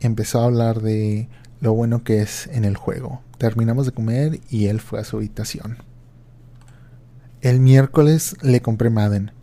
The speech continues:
Yo no juego a juegos deportivos o de deportes, yo solamente juego juegos como Cuphead o juegos,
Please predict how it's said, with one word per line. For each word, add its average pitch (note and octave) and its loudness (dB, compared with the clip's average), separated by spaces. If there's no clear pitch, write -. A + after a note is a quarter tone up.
Yo B2 4
no C#3+ 2
juego C#3 2
a G#2+ -4
juegos C3 4
deportivos A2 -4
o B2 2
de A#2 6
deportes, A#2 0
yo A2+ 0
solamente A#2+ -2
juego A#2+ 0
juegos A#2+ -2
como A2 -6
Cuphead C3+ 0
o G#2+ -4
juegos, A2+ -2